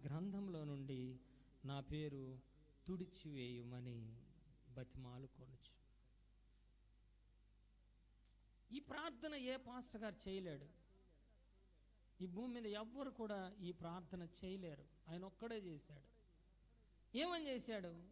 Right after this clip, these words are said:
"దేవా, నీవు వారి పాపాన్ని పరిహరించయా,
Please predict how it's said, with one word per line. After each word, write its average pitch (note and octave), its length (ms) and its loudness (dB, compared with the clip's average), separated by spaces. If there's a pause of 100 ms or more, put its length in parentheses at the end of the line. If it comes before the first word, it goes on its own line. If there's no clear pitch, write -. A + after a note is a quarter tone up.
"దేవా, B3 480 4 (640)
నీవు D4 180 4
వారి C#4+ 220 6
పాపాన్ని B3+ 1120 2 (400)
పరిహరించయా, A3 960 -4